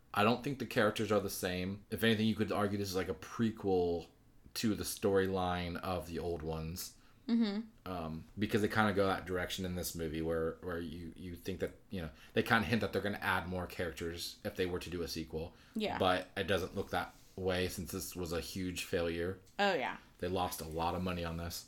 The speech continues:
Speaker 1: Um, and I think this was kind of the end for Hellboy, to be honest. I, it, it was surprising to see even was gonna be made 'cause they weren't gonna do Hellboy three.
Speaker 2: Right.
Speaker 1: And then they came up with this idea to reboot it with an R rating, and I, I don't know.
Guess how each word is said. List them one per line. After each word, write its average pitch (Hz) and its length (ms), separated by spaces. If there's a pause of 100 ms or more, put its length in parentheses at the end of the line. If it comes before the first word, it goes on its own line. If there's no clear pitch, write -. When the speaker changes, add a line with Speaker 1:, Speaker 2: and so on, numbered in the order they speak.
Speaker 1:
Um, 92 340
and 107 140
I 104 80
think 131 180
this 110 120
was 104 140
kind 107 260
of 90 40
the 85 80
end 101 220
for 87 220
Hellboy, 80 500 (300)
to - 80
be 80 80
honest. 87 400
I, 87 80
it, 92 340 (720)
it 101 160
was 95 320
surprising 92 480
to 87 60
see 95 140
even 92 100
was 85 100
gonna 85 160
be 76 80
made 80 480
'cause 90 100
they 95 80
weren't 98 220
gonna 98 160
do 92 140
Hellboy 95 400
three. 87 500 (180)
Speaker 2:
Right. 185 460
Speaker 1:
And 95 100
then 90 100
they 85 100
came 98 240
up - 80
with 80 80
this 90 180
idea 87 240
to 85 80
reboot 87 380
it 92 80
with 82 120
an 87 100
R 87 200
rating, 85 480
and 80 280 (120)
I, - 40 (380)
I 95 40
don't 87 100
know. 78 80